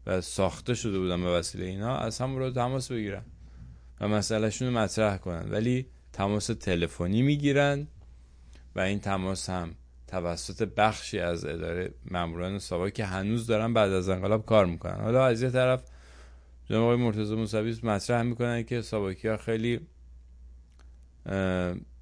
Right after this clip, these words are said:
مورد بیمهری قرار می‌گرفتن، خیلی بهشون، تو دو مدرسه بچه‌هاشون اذیت می‌کردن یا اینکه اعدام می‌شدن. این همه مثلاً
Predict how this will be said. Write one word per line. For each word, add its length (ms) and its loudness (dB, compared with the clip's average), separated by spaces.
مورد 380 2
بیمهری 440 2
قرار 220 6
می‌گرفتن، 560 0
خیلی 240 -2
بهشون، 720 -2
تو 160 -10
دو 220 -2
مدرسه 600 -2
بچه‌هاشون 540 -2
اذیت 460 -2
می‌کردن 720 -4
یا 520 2
اینکه 280 0
اعدام 520 4
می‌شدن. 760 0
این 240 4
همه 300 6
مثلاً 580 0